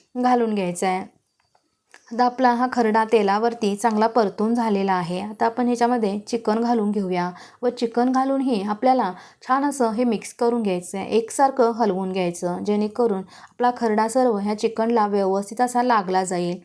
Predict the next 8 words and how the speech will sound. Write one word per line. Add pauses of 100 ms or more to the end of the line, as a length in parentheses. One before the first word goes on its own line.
(300)
आपण
इथे
अजिबात
रश्श्याचा
किंवा
पाण्याचा
वापर
अजिबात